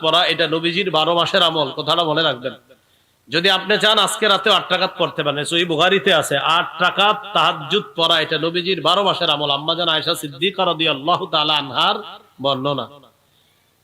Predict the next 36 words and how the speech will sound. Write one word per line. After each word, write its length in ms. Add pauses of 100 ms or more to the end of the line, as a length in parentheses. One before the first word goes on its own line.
(400)
তো 80
আপনি 480
চাইলে 340
আজকেও 440
আট 320
রাকাত 280
তাহাজ্জুদ 460
পড়তে 280
পারেন। 260 (760)
তো 80
রমজানে 460
যেহেতু 280
আল্লাহ 420
তাআলা 260
সাহরির 420
সময় 320
আপনাকে 400
উঠিয়ে 340
দিবেন, 420 (360)
এই 140
জন্য 240
রমজান 480
মাসে 440
আট 280
রাকাত 320
তাহাজ্জুদ 420 (100)
পড়া। 240 (720)
তাহলে 280
কি 160
শিখলাম? 540 (440)
চার 200
নাম্বার 460
কোরআন 340
তেলাওয়াত 460
করা, 220
পাঁচ 280